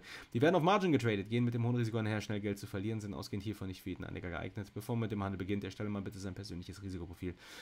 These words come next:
und oder lasse ein solches erstellen von einem unabhängigen Finanzberater. Lade sich dann auf x t b punkt com slash d e kostenlos eine Demo herunter, teste dann risikofrei, schaut, ob der Handel mit diesem Produkt sich für einen eignet.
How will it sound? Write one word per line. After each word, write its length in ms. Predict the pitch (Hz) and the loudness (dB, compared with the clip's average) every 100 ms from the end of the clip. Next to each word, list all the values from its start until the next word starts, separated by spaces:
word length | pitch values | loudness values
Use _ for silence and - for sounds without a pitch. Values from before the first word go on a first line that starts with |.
| - | -8
und 140 | - 190 | -4 4
oder 180 | 180 147 | 8 8
lasse 220 | 127 123 | 8 6
ein 80 | 117 | 4
solches 240 | 110 107 | 2 0
erstellen 320 | 104 - 131 | -2 0 0
von 120 | 120 | 0
einem 120 | 110 113 | -2 0
unabhängigen 360 | 113 107 107 | -2 -2 -2
Finanzberater. 640 | 101 104 107 107 104 107 | -2 -2 -4 -2 -2 0
Lade 180 | 95 98 | -2 -2
sich 140 | 98 92 | -4 -6
dann 140 | 98 | -6
auf 100 | 92 | -4
x 160 | 107 - | -6 -4
t 80 | |
b 120 | 113 107 | -4 -2
punkt 200 | 113 113 | -4 -4
com 140 | 107 | -4
slash 220 | - 101 | -4 -6
d 140 | 104 95 | -4 -4
e 40 | |
kostenlos 320 | 107 - 90 | -6 -8 -8
eine 120 | 82 | -6
Demo 220 | 85 117 123 | -2 0 2
herunter, 380 | 101 107 101 | 0 -2 -4
teste 260 | 113 113 117 | -4 -4 -2
dann 200 | 117 113 | -2 0
risikofrei, 500 | 113 110 104 98 101 | -2 -2 -6 -6 -6
schaut, 140 | - | -6
ob 40 | - | -8
der 80 | 95 | -6
Handel 160 | 98 | -4
mit 140 | 101 104 | -4 -4
diesem 160 | 104 | -6
Produkt 240 | 104 107 - | -8 -8 -10
sich 120 | - | -10
für 80 | 90 | -8
einen 120 | - | -6
eignet. 300 | 87 95 | -8 -8